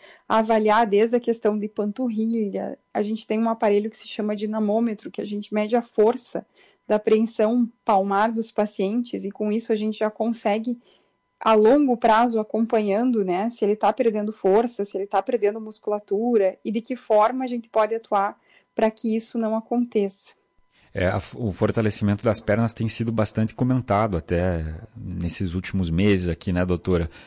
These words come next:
Speaker 2: Estudos que mostram que as pessoas que têm as pernas mais musculosas vão sofrer menos na velhice, porque elas têm também, né, digamos assim, essa lenha pra queimar lá na frente, né? A perna vai, vai fortalecida, é claro que ela vai perdendo um pouco, né,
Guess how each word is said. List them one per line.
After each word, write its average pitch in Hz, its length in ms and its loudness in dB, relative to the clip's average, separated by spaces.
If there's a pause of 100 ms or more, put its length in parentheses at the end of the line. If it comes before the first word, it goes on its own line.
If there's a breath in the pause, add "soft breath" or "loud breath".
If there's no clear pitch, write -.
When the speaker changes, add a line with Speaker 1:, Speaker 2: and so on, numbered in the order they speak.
(140 loud breath)
Speaker 2:
Estudos 117 300 -2
que 127 100 -2
mostram 110 420 2
que - 120 -2
as 104 80 -2
pessoas 104 380 -2
que - 100 -14
têm 117 140 0
as 107 100 -2
pernas 113 360 0
mais 113 280 0
musculosas 120 1040 0 (340 soft breath)
vão 101 220 2
sofrer 123 380 0
menos 120 340 2
na 123 100 2
velhice, 113 680 0 (360 loud breath)
porque 120 420 2
elas 113 240 2
têm 117 160 2
também, 117 360 4
né, 117 200 4
digamos 110 380 2
assim, 110 340 0
essa 120 300 0
lenha 127 300 2
pra 117 120 -2
queimar 98 420 2
lá 90 120 0
na 87 100 -2
frente, 80 460 -6
né? 90 180 0
A 82 120 -6
perna 95 380 -2 (340 loud breath)
vai, 95 300 0
vai 98 340 -4
fortalecida, 95 720 -4
é - 40 -2
claro 98 240 2
que - 80 -4
ela 90 80 2
vai 90 140 0
perdendo 92 360 -2
um 92 60 -2
pouco, 98 320 0
né, 90 220 0